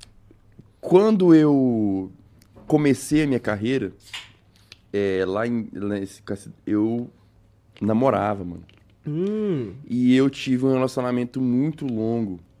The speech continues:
Speaker 1: que tomou quase a minha carreira inteira, de dez, com onze anos. É, ao, em, por três vezes durante esse tempo, a gente terminou, assim, de ficar oito meses
Speaker 2: Sim.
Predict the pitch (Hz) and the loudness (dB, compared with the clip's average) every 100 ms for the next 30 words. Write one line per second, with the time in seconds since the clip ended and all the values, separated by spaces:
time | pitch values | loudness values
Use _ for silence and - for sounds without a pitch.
0 | _ _ - 95 - - - 127 120 120 | _ _ -18 -18 -18 -18 -2 0 0 0
1 | 123 123 123 123 131 117 117 160 160 113 | -2 -2 -2 -2 -4 -2 -4 -4 -6 -6
2 | 113 98 87 _ - - 90 90 95 110 | -4 -6 -10 _ -20 -16 -14 -6 -6 -4
3 | 120 98 - - 104 123 113 92 95 87 | -4 -6 -10 -8 -6 -6 -6 -8 -10 -14
4 | _ _ _ - - - - - - _ | _ _ _ -20 -20 -20 -20 -20 -20 _
5 | - 117 113 107 104 101 98 - - 127 | -4 2 2 2 0 0 -2 -6 2 2
6 | - - - 107 131 120 110 135 - 160 | 2 -2 -10 -2 0 0 -2 -4 -2 0
7 | 185 170 104 123 151 135 110 107 117 120 | 0 0 0 2 2 0 -4 -2 -2 -2
8 | - 113 117 - 127 180 - 98 - _ | -8 -10 -12 -8 -8 -6 -10 -14 -20 _
9 | - - 110 120 - 139 131 127 117 123 | -18 -6 -4 -4 -4 -2 2 2 2 2
10 | 139 151 147 _ _ 104 113 120 110 113 | 2 0 -4 _ _ -8 -4 -6 -6 -10
11 | - 113 110 101 95 90 117 127 - 117 | -2 0 2 0 -2 2 2 0 -2 -8
12 | 107 101 104 107 101 98 - 123 117 | -6 -6 -6 -6 -8 -12 -6 -4 -6